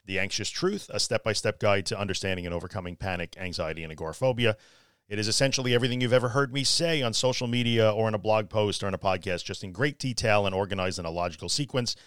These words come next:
It is essentially a four hundred page course on how to recover from an anxiety disorder.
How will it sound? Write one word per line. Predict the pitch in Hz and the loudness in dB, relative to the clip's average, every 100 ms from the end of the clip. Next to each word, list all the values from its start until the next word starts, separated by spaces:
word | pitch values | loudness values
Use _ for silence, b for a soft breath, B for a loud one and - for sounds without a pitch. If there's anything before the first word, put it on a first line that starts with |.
| B B | B B
It | 95 | -10
is | 98 | -4
essentially | 92 113 - 104 92 | -2 -2 -6 -6 -6
a | |
four | - 110 101 | -4 -2 -2
hundred | 98 - | -2 -6
page | 101 92 87 - _ | -6 -6 -8 -14 _
course | - 147 113 - | -2 0 0 -2
on | 87 | -2
how | 95 | -4
to | 92 | -4
recover | 90 104 90 85 | -6 -4 -4 -4
from | 87 | -8
an | 85 | -8
anxiety | 80 85 82 | -4 -4 -4
disorder. | 78 71 73 64 | -6 -6 -6 -10